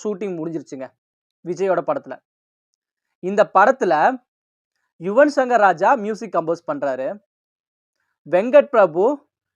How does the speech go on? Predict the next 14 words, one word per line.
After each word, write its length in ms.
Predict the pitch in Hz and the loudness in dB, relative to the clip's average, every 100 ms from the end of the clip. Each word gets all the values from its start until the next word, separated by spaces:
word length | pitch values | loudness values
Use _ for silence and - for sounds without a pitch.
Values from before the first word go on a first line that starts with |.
| _ 151 | _ -2
டைரக்டரு. 640 | 170 185 165 139 143 214 _ _ _ _ _ _ _ _ _ - | 2 2 -2 -8 -10 -10 _ _ _ _ _ _ _ _ _ -14
இந்த 240 | 196 240 | -4 -2
படத்துல 380 | 202 214 254 269 214 | 2 2 2 0 2
பாத்தீங்கன்னா 560 | 196 180 175 240 269 _ _ _ _ _ _ _ _ _ | 0 0 -2 -4 -4 _ _ _ _ _ _ _ _ _
விஜயோட 380 | 160 185 262 262 | -10 0 4 4
சேர்ந்து 640 | 240 208 190 160 156 220 202 196 | 2 -2 -2 -2 -4 -4 -2 4
பிரபுதேவா, 720 | 196 202 214 196 170 185 - 196 | 4 4 2 4 4 4 0 -2
பிரசாந்த் 440 | 190 233 202 156 | 0 2 2 0
இவங்க 380 | 208 190 170 190 | -2 -2 -2 -2
நடிக்கிறாங்க. 520 | 160 147 151 131 123 _ _ _ _ _ _ _ _ _ _ | -4 -6 -8 -8 -14 _ _ _ _ _ _ _ _ _ _
இந்த 340 | 170 233 262 | -6 0 2
பக்கம் 360 | 247 202 165 - _ _ _ _ _ _ - | 2 0 -2 -10 _ _ _ _ _ _ -8
அப்படியே 380 | 147 - 240 | -6 -2 4
ஆப்போசிட், 640 | 185 196 202 185 156 139 | 6 6 2 -6 -10 -14